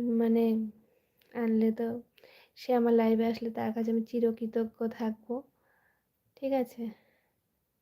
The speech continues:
জানি না জীবনে কত দূর এগোতে পারবো, আগেই বলেছি, চেষ্টা করছি। সবারই তো ইচ্ছা করে বলো জীবনে কিছু করার,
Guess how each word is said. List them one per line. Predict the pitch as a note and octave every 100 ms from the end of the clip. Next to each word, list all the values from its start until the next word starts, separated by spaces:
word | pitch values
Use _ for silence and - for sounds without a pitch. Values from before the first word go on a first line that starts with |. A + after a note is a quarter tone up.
| _ _ _ _ _ _ _ _ _ _ _ _ _ _ _ _ _ _ _ _ _ _ _ -
জানি | B3+ B3 B3
না | B3 B3
জীবনে | A#3 A#3 A#3 A3+
কত | A3+ A3
দূর | A3+ A#3 A#3
এগোতে | A3 A3 A3
পারবো, | A3 A3 A3
আগেই | G#3+ G#3+ A3+
বলেছি, | A3 A3 G#3+ G#3+ - A#3 _ _ - - _ -
চেষ্টা | A#3+ - A3+
করছি। | A3 A3 A3 - B3 A#3 - _ _ _
সবারই | _ B3+ A#3 B3
তো | B3 C4
ইচ্ছা | A3+ - A3+
করে | A3+ A3
বলো | G#3+ A3
জীবনে | A3 A3 A3 G#3+
কিছু | A3+ A3 A3+
করার, | - A3+ A3 G#3+